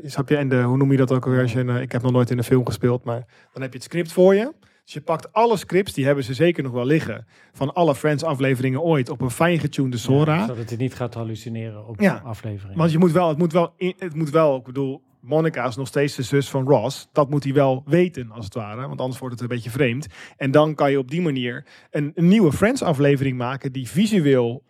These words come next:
Speaker 1: aantrekkelijk is. En ook qua verhaallijn continuity geeft met de eerdere Friends-afleveringen.
Speaker 2: Heiligschennis.
Speaker 1: Ja,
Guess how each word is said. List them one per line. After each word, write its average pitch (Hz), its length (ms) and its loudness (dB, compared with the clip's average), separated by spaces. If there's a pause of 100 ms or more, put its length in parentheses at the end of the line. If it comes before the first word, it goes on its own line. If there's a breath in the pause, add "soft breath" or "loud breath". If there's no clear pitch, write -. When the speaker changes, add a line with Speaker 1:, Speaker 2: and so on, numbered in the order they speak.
Speaker 1:
aantrekkelijk 131 580 0
is. 123 280 -8
En 170 220 0
ook 165 160 4
qua 143 180 2
verhaallijn 131 720 -2
continuity 156 640 2
geeft 127 360 -6
met 135 120 -4
de 139 100 -4
eerdere 147 360 4
Friends-afleveringen. 117 920 0
Speaker 2:
Heiligschennis. 110 840 -10
Speaker 1:
Ja, 233 180 6